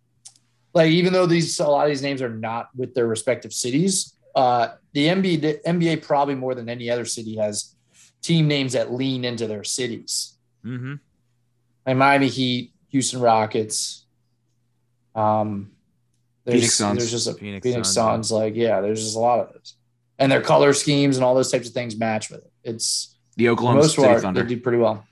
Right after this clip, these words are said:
Speaker 1: Even, like, the Boston Celtics, it's a
Speaker 2: Just like
Speaker 1: white ass, <laughs> white ass city.
Speaker 3: That's why the
Speaker 1: Um,
Speaker 3: Wizards is so bad.
Speaker 1: Yeah.
Speaker 3: Uh, do you guys have any other N B A ones? And then I'll jump to another sport.
Speaker 2: Um, what did I have?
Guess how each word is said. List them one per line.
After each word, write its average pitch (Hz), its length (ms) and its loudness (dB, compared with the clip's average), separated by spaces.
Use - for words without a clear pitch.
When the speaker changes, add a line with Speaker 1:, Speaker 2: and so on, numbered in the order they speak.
Speaker 1:
Even, 226 160 2
like, 254 160 4
the 214 60 4
Boston 135 400 -2
Celtics, 123 440 -4
it's 104 100 -14
a 110 80 -4
Speaker 2:
Just 104 40 -8
like 104 140 -12
Speaker 1:
white 120 220 2
ass, 113 560 -2
<laughs> - 180 -20
white 165 520 0
ass 180 220 0
city. 127 420 -6
Speaker 3:
That's 120 120 0
why 180 100 6
the 175 60 2
Speaker 1:
Um, 151 160 4
Speaker 3:
Wizards 147 300 4
is 120 100 0
so 120 160 4
bad. 107 460 0
Speaker 1:
Yeah. 135 280 0
Speaker 3:
Uh, 120 280 4
do 120 120 -2
you 139 60 2
guys 135 100 2
have 139 100 -2
any 123 80 2
other 113 140 2
N 107 120 2
B 107 120 0
A 107 80 0
ones? 107 280 -2
And 104 60 -12
then 95 140 -6
I'll 90 160 -2
jump 87 240 -6
to 95 80 -8
another 85 160 -6
sport. - 480 -14
Speaker 2:
Um, 101 580 -14
what 92 180 -20
did 65 80 -20
I 57 60 -20
have? 78 100 -20